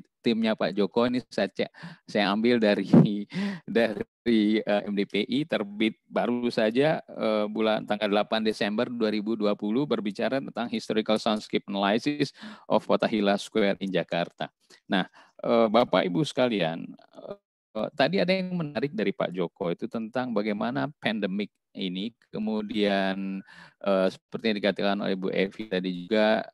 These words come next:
bising itu berpindah. Nah, bicara soal produktivitas meskipun noisy tadi itu loh. Apakah karena kita adaptif, permisif, atau memang karena ndablek gitu ya?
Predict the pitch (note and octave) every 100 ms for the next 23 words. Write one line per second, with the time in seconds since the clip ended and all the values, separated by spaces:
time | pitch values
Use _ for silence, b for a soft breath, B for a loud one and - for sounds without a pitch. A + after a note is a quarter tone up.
0 | _ _ - G#2 - A2+ A2+ A2 G#2 G2
1 | G2+ F2+ F2+ A2+ - B B B _ -
2 | F#2+ - _ A2+ C3 C#3 F3 D#3 C3 D3
3 | - B2 B2 B2 A#2 A2 - C3 - -
4 | C3 B2 - B2 B2+ B2+ A#2 A2 G#2+ -
5 | A2 G#2+ G2+ G2+ F#2+ F2 F2+ _ B B
6 | B A#2 - C#3+ D3 C3 A#2+ B2 A#2+ A2
7 | A2+ F#2+ F#2+ F#2 F2 - C3 D#3 A#2+ G#2+
8 | G2+ F#2 D#3+ - D#3 F#3 F3+ F#3+ G3+ G3
9 | F#3+ F#3+ F#3 C3+ G#2 G#2 G#2 C#3 - G#2
10 | G2+ G2